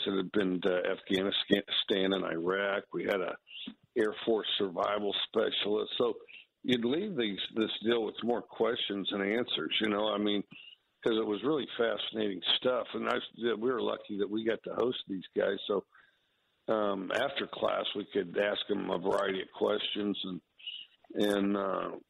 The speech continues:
learn more about their lives. And so, um, yeah, I mean, it, it was very mentally stimulating as far as, uh, what you heard, what you learned. And then, uh, and as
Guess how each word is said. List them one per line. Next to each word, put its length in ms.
learn 260
more 200
about 280
their 160
lives. 420
And 140
so, 360
um, 480
yeah, 380
I 80
mean, 220
it, 80
it 240
was 240
very 240
mentally 400
stimulating 640
as 80
far 280
as, 80
uh, 380
what 160
you 100
heard, 300
what 200
you 80
learned. 480
And 220
then, 300
uh, 400
and 400
as 140